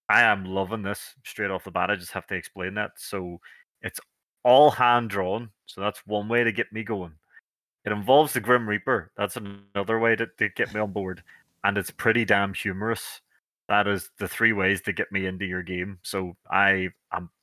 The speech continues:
all in on this. But the combat is, so you literally start off as, obviously you're a Grim Reaper, you have a scythe, and then as in, uh, as you would in Dead Cells, you pick up other weapons that do different things, and then th-, those weapons get abilities,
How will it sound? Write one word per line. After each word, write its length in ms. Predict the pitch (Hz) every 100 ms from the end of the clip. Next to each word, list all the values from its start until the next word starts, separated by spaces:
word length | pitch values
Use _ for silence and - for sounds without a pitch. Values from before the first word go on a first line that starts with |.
| _ _
all 240 | 101 107 95
in 100 | 98
on 180 | 107 95
this. 340 | 101 - - _ _ _ _
But 120 | 110 110
the 80 |
combat 540 | - 117 123 135 143 123 - -
is, 460 | 117 107 95 - - _ _ _ _ _ _ _ _ _
so 140 | - 156
you 180 | 156
literally 280 | 143 156 165
start 220 | - 139
off 180 | 127 120 -
as, 300 | 135 123 -
obviously 320 | 117 104 117
you're 140 | 107 107
a 60 |
Grim 200 | 123 120
Reaper, 320 | 104 98 113 104
you 120 | 101
have 180 | 101 98
a 60 |
scythe, 320 | 101 98 98 - - _ - _ _ _ _ _
and 120 | 202
then 300 | 196 202 202 - _ _ _ -
as 160 | 107 110
in, 240 | 120 107 -
uh, 100 | 101 - -
as 360 | 101 92 87
you 80 | 90
would 140 | 95 90
in 80 |
Dead 240 | 90 131 -
Cells, 360 | 135 131 120 - - - _
you 80 | 104
pick 200 | - -
up 120 | 98
other 240 | 101 107 104
weapons 500 | 92 90 113 104 -
that 180 | 92 -
do 120 | 101
different 360 | 98 - 98 -
things, 380 | 92 92 95 87
and 100 | 95
then 160 | 90 90
th-, 120 | 90
those 260 | 101 101 92
weapons 340 | 98 - 95
get 160 | - 92
abilities, 680 | 87 95 98 98 98 95